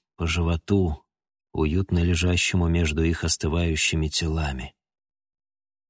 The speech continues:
"Лотерея", — произнёс он, почему-то надеясь, что она его не услышит.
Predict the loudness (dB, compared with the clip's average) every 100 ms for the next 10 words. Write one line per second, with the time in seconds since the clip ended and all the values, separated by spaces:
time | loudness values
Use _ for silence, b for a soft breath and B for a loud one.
0 | _ _ _ -2 -2 -2 -2 -2 0 0
1 | 0 -4 -6 -10 _ _ _ _ _ _
2 | _ _ -4 -2 -2 -4 -2 -2 -2 -2
3 | -4 -2 -2 -2 -2 -2 -2 0 0 0
4 | 0 0 0 0 0 0 -2 -2 -2 0
5 | 0 0 -2 -4 -10